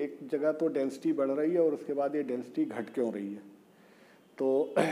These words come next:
<clears throat> इस theory को एक्सप्लेन करने के लिए एक theory है जिसे कहते हैं lubricating theory। Lubricating theory, ये हम lubricating theory के हिसाब से समझा सकते हैं कि ऐसा क्यों हो रहा है।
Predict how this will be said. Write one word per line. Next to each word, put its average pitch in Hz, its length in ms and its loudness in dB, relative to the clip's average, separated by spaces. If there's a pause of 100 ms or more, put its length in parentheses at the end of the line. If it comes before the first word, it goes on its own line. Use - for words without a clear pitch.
(140)
<clears throat> - 340 -8
इस 214 220 8
theory 196 260 10
को 202 100 6
एक्सप्लेन 180 440 2
करने 160 280 0
के 160 100 -2
लिए 165 120 2
एक 160 160 -6
theory 151 260 4
है 175 140 0 (400)
जिसे 143 260 0
कहते 147 260 0
हैं 160 60 2
lubricating 139 720 0
theory। 107 340 -4 (1000)
Lubricating 123 1120 0 (1120)
theory, 101 320 -10 (600)
ये 135 120 8
हम 170 120 6
lubricating 160 640 6
theory 147 360 4
के 160 80 6
हिसाब 139 300 2
से 143 120 -6
समझा 123 360 0
सकते 127 300 -6
हैं - 280 -6
कि 147 80 -2
ऐसा 131 220 2
क्यों 110 240 0
हो 104 100 -4
रहा 107 100 -12
है। - 120 -18